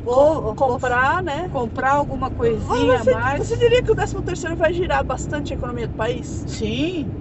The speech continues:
Speaker 2: sim, faz
Speaker 1: O que
Speaker 2: sim.
Speaker 1: que você achou do, do Mourão quando ele disse que tinha que acabar o décimo terceiro?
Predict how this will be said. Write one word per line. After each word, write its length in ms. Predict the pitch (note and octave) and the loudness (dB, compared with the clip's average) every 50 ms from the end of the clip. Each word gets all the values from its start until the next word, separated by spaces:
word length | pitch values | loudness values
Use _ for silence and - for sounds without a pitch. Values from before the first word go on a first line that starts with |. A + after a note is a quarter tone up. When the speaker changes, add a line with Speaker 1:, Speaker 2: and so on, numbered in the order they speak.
| - - | -8 -8
Speaker 2:
sim, 460 | - - - G#3+ G3+ - - - - - - | -10 -10 -8 -8 -8 -8 -8 -8 -8 -8 -8
faz 320 | - - A3+ B3 D4 E4 - | -4 -2 -2 -2 -2 -2 -4
Speaker 1:
O 40 | |
que 80 | - - | -6 -6
Speaker 2:
sim. 80 | - - | -6 -6
Speaker 1:
que 80 | - | -6
você 100 | - - F5 A#4+ | -4 0 4 4
achou 320 | G4+ G#4 - - E4 D#4+ E4 | 4 2 2 -2 -2 -2 -2
do, 220 | - D#4 C#4+ C#4 | -2 -4 -4 -4
do 100 | C#4 C#4 | -4 -4
Mourão 340 | C4+ - C4+ C4+ C4 C4+ C#4 | 0 4 6 6 6 6 4
quando 140 | - F4+ D#4+ | 4 0 -4
ele 100 | D#4 D4+ | -6 -6
disse 180 | - D#4 - - | -6 -8 -8 -8
que 60 | - | -8
tinha 180 | - - D#4+ C#4 | -8 -6 -6 -6
que 80 | - | -4
acabar 480 | D#4+ C#4+ - E4 D4 C4+ A3 - B3 B3+ | -6 -4 -2 0 0 0 0 0 2 2
o 80 | C4+ C4+ | 2 2
décimo 380 | - - - C4 C4 C4 - - | 0 -4 -4 -4 -4 -4 -6 -6
terceiro? 380 | - A#3+ A3 - - E3+ D#3 | -4 -4 -6 -6 -6 -8 -8